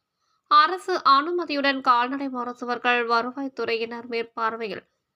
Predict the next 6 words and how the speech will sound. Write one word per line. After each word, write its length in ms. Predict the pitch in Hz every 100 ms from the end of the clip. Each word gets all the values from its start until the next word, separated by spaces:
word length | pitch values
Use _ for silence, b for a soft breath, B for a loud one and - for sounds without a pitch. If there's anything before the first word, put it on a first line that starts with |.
| _ _ _ _ -
நூறு 360 | 285 302 370 381
மீட்டர் 440 | 285 285 285 285 254
நீளத்திற்கு 480 | 254 262 262 - 254
தடுப்பு 400 | 247 254 285 277
அரண்கள் 420 | - 233 240 240 -
அமைக்கப்பட்டு, 680 | 226 247 254 247 226 226